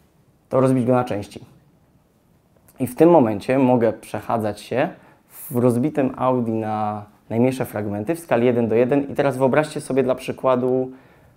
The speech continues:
podpięcie danych z komputera pokładowego właśnie do tego streamu. Czyli moglibyśmy oglądać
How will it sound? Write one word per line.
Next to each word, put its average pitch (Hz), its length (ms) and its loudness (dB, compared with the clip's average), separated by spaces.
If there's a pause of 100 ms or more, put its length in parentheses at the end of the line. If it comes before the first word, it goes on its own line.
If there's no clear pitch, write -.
(100)
podpięcie 127 800 0 (440)
danych 113 300 2
z - 60 -18
komputera 110 360 -2
pokładowego 110 720 0
właśnie 127 300 0
do 117 120 2
tego 117 180 0
streamu. 101 400 -6
Czyli 120 200 0
moglibyśmy 143 440 0
oglądać 127 540 0